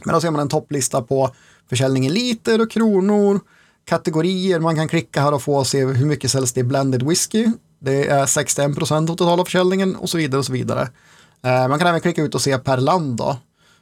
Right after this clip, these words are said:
vad, vad som säljs. Just nu har jag bara Sverige öppet i den vyn. Men här kommer det komma lite annat smått och gott så småningom. Så gillar, gillar ni siffror och s-, statistik eller bara undrar vad det som säljer bäst egentligen, så ja, då kommer ni kunna kolla på det där.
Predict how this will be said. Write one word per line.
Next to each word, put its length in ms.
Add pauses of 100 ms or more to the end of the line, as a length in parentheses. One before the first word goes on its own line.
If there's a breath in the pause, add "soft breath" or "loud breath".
(140 soft breath)
vad, 340
vad 260
som 160
säljs. 280
Just 160
nu 60
har 60
jag 80
bara 140
Sverige 340
öppet 220
i 60
den 260
vyn. 220
Men 140
här 120
kommer 140
det 60
komma 200
lite 300
annat 320
smått 220
och 60
gott 120
så 80
småningom. 420
Så 480
gillar, 320
gillar 220
ni 60
siffror 280
och 60
s-, 160
statistik 540
eller 120
bara 120
undrar 340
vad 380
det 40
som 140
säljer 260
bäst 320
egentligen, 500
så 280 (500 soft breath)
ja, 140 (180)
då 60
kommer 160
ni 60
kunna 160
kolla 220
på 80
det 100
där. 260